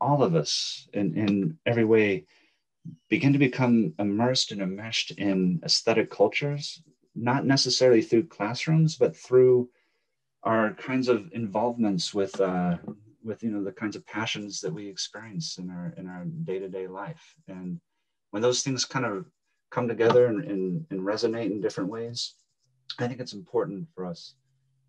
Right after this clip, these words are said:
uh, as, as architects to kind of acknowledge and, and sort of understand that,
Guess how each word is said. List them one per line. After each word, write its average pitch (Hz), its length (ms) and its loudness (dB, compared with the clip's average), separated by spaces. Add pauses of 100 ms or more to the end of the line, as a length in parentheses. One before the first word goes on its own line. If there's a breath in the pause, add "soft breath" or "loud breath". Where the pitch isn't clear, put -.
(160)
uh, 87 280 -2
as, 95 360 0
as 101 240 0
architects - 600 -4
to 95 120 2
kind 95 200 0
of 87 240 -2 (600)
acknowledge 98 560 0
and, 90 220 -6
and 90 420 -8
sort 98 200 -6
of 95 60 -10
understand 95 600 -6
that, 85 140 -6